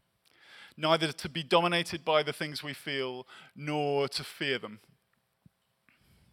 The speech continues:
And this is especially true when it comes to our relationship with God. Because when it comes to the work of the Spirit that we emphasize here at Bread,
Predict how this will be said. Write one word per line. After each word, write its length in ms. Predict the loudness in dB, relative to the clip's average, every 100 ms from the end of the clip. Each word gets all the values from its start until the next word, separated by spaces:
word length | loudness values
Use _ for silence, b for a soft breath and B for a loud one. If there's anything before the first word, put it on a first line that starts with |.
| _ _ _ _ _ _ _ _ _ _ B B B B
And 100 | -8
this 140 | -8
is 80 | -6
especially 400 | -6 -4 -4 -4
true 200 | -8 -8
when 120 | -8
it 80 | -10
comes 180 | -12 -10
to 140 | -2
our 80 | -2
relationship 580 | 0 -2 -2 -8 -10 -12
with 160 | -12 -4
God. 380 | -2 -2 -4 -12 B B B B B B B B B B _ _ _ _ _ _ _ _ _
Because 240 | -4 -2 0
when 120 | 0
it 80 | 2
comes 220 | -2 -2
to 80 | -6
the 80 | 2
work 220 | 2 2
of 80 | -2
the 60 |
Spirit 540 | -2 -2 -2 -2 -4 -8
that 120 | -6
we 200 | -4 0
emphasize 600 | -2 -2 -4 0 0 2
here 340 | 0 2 2
at 300 | 4 4 4
Bread, 360 | 4 4 2